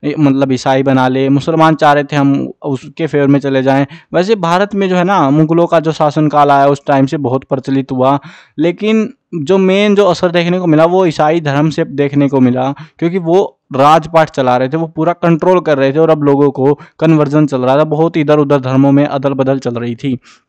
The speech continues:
रामकृष्ण का जन्म हुआ था सत्रह फरवरी अठारह सौ छत्तीस को पश्चिम बंगाल के हुगली जिले के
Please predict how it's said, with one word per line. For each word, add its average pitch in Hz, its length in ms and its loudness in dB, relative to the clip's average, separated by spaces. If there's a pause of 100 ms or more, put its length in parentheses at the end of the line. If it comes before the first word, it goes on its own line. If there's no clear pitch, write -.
(880)
रामकृष्ण 147 580 0
का 185 120 0
जन्म 165 280 -2
हुआ 139 260 2
था 156 180 -2
सत्रह 147 360 -2
फरवरी 131 580 -4
अठारह 135 380 0
सौ 151 140 -6
छत्तीस 139 420 -10
को 127 240 -2 (280)
पश्चिम 175 380 -4
बंगाल 139 440 2
के 135 220 -4
हुगली 156 440 -2
जिले 135 320 0
के 123 320 -6